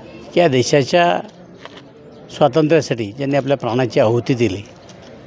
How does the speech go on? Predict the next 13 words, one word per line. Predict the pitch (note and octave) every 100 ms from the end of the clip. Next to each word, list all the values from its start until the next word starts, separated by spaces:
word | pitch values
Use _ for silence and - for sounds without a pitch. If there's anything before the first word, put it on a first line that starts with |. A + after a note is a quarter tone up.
| -
ते | C#3 B2+ C3
हुतात्मा | A#2 A2+ C#3 C3+ C3+
शिवराम | - C#3 B2+
हरी | B2 A#2+
राजगुरू | B2 A#2 B2
यांचं | A#2+ A2+
स्मारक | C3 - B2+ C3 B2+
आम-, | B2+ B2+ - -
पा-, | B2 -
स्मारक | - C#3 C3 C3 B2+ B2+
बांधकाम | C3 B2 A#2+ B2
आम्ही | B2
स-, | A#2